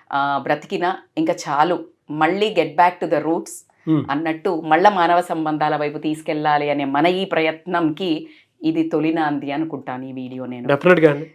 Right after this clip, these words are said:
Speaker 1: So దీంట్లో భాగంగా ఫస్ట్ నోటీస్ ఏంటి అని అంటే, ఆ, నేను as I said ఈ మధ్య ఎక్కువ డిస్కషన్స్ డిప్రెషన్ మీద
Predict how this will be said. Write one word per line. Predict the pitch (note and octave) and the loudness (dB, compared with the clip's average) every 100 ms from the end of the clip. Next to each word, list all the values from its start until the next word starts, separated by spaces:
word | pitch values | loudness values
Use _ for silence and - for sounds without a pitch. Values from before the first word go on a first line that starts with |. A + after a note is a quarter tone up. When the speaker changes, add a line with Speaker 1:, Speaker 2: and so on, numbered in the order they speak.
| - | -6
Speaker 1:
So | E3+ | -4
దీంట్లో | E3 C4 E4 E4 | 0 0 0 0
భాగంగా | G#3 D#3+ D#3 D#3 G3+ | 0 0 0 0 0
ఫస్ట్ | - - G3+ C4+ D4+ C#4 | -2 0 4 4 2 -4
నోటీస్ | F3 D3+ D#3 D3 | -4 -2 -4 -4
ఏంటి | C3+ C#3 D3+ | -4 -6 -4
అని | C#3 B2+ | -6 -6
అంటే, | B2 F#3+ E3+ C#3+ - _ _ _ _ D3 | -6 -6 -6 -8 -16 _ _ _ _ 0
ఆ, | D3 C#3+ - E3 | 2 0 -4 -2
నేను | G3 F3 E3+ | 2 4 4
as | F#3+ | 4
I | F3 E3 | 2 4
said | E3 C#3 G#3 - _ - | 2 2 -2 -8 _ -8
ఈ | G3 | -4
మధ్య | F#3 G#3+ | -2 -2
ఎక్కువ | A#3+ - - | -2 2 2
డిస్కషన్స్ | G#3 - C4+ B3+ - D#3+ | 2 2 2 2 -4 -4
డిప్రెషన్ | - G3 G#3 G#3 F#3+ | -4 -2 -2 -6 -6
మీద | F3+ | -4